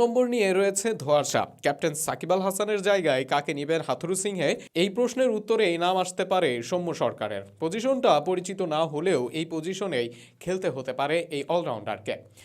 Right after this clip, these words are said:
প্রস্তুতি ম্যাচে দারুণ অর্ধশতক হাঁকানো এই পেস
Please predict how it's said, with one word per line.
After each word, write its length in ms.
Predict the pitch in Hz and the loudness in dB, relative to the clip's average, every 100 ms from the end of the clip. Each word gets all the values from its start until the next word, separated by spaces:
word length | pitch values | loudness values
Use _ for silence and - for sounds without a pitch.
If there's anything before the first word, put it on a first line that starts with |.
| - - | -10 -2
প্রস্তুতি 380 | 202 208 233 220 | 0 0 -4 -2
ম্যাচে 240 | 208 196 214 156 | -2 0 -2 0
দারুণ 280 | 165 165 170 156 | 0 0 0 0
অর্ধশতক 500 | 151 175 170 151 156 | -2 -8 -6 -6 -6
হাঁকানো 300 | 147 143 160 208 - | -6 -4 -4 -6 -6
এই 80 | 147 143 | -8 -6
পেস 220 | 160 175 | -6 -4